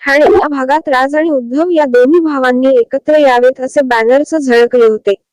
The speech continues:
मात्र यावर दोन्ही भावांनी कधीही प्रतिक्रिया दिली नाही. त्यात अलीकडच्या काही दिवसांत ठाकरे बंधू यांच्यातील संघर्ष वाढलेला दिसला. बीड येथे उद्धव ठाकरे गटाच्या पदाधिकाऱ्यांनी राज्यांचा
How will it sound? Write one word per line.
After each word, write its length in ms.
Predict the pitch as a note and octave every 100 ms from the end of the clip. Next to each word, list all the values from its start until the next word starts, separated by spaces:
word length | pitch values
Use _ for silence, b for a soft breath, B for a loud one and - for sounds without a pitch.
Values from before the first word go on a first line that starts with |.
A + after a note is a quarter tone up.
| _ _ _ _ _ _
मात्र 480 | D4 C#4+ C#4+ A3+ G3+
यावर 340 | D4+ D4 C#4 D4
दोन्ही 360 | C4 B3+ D#4
भावांनी 520 | D#4+ D#4 D4+ D4+ D#4+ E4
कधीही 380 | B3 A#3+ C4 D#4
प्रतिक्रिया 600 | C4+ A#3+ C4 C#4+ D4 C#4
दिली 240 | C4 B3+
नाही. 300 | A#3+ A3+ G#3+ G3+ _ _ _ -
त्यात 260 | D#4+ D#4
अलीकडच्या 540 | C#4 D4 D#4+ D#4+ E4 E4+
काही 280 | D4+ D4
दिवसांत 480 | C#4 C#4 C4 D4 D#4 -
ठाकरे 300 | C4+ B3+ D4+
बंधू 320 | D#4+ B3+ B3 D4+
यांच्यातील 580 | C4+ A3+ A3+ C4 D4+ D#4+
संघर्ष 520 | C#4 B3 C4 D#4 -
वाढलेला 520 | F4 B3+ A3+ A#3 A#3
दिसला. 380 | A3+ A3+ - G#3 - _ _ -
बीड 340 | C4+ D#4 E4
येथे 240 | D#4 D#4+ F#4+
उद्धव 400 | D#4 C4 B3+ D4
ठाकरे 440 | D4+ C#4+ - D#4+
गटाच्या 480 | C#4+ B3+ A#3 - D4+
पदाधिकाऱ्यांनी 1000 | - A#3+ A3+ A3+ A#3 B3 C4 C#4 D#4 D#4+
राज्यांचा 640 | A#3+ A#3+ C#4 C#4 C#4+